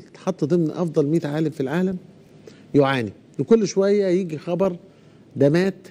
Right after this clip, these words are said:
لا ما ماتش، لا مات، لا ما ماتش. والحقيقة إنه ما يحدث مع هؤلاء يزيد النقمة على العسكر وعلى الشرطة. وفكرة إن أنت قاهر وقادر طول الوقت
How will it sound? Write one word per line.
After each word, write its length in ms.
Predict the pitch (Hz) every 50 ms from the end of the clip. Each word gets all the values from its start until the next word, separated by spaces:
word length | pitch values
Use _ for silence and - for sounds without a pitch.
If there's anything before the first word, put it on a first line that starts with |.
| - - _ -
لا 220 | 139 170 156 -
ما 140 | 147 147 143
ماتش، 340 | 147 170 180 175 - - 196 190 165 -
لا 200 | - 156 175 -
مات، 480 | - 151 156 165 180 185 185 180 180 -
لا 140 | 190 165 -
ما 120 | 190 180
ماتش. 380 | 160 143 127 - - - - - - - - - - - - - - - - - - - - - - - - - - - - -
والحقيقة 560 | - 160 190 - - 226 233 294 339 330 285
إنه 600 | 277 262 - - 226 226 220 214 208 190 180 131 - - - _ _ - -
ما 300 | 165 175 240 302 320 311
يحدث 420 | 294 285 277 - 185 190 175 - 190
مع 260 | 190 175 170 160 180 175
هؤلاء 400 | 170 165 160 170 190 208 208 - - - - - - - - - - - -
يزيد 380 | 147 170 170 156 214 254 233 190
النقمة 460 | 190 175 180 196 214 - - 196 202
على 360 | 190 175 147 143 165 185 185
العسكر 500 | 165 156 151 185 196 - - - 202 196 - - - - _ - - - - - -
وعلى 440 | 135 143 185 220 220 214 214 208 196
الشرطة. 560 | 165 - - - - 185 156 - - 107 - - - - - _ - - - - - - - - - - - - - - - - - - - - - - - - -
وفكرة 520 | 185 175 - 339 349 - 381 349 233 - 226
إن 120 | 214 202
أنت 280 | 247 285 285 - - 233
قاهر 640 | 214 - - - 220 240 262 262 190 185 202 185 156
وقادر 840 | 165 170 185 180 - - - 214 226 233 240 233 196 226 208 180
طول 320 | 165 - - 226 233 226 214
الوقت 560 | 214 196 202 208 220 233 185 170 - -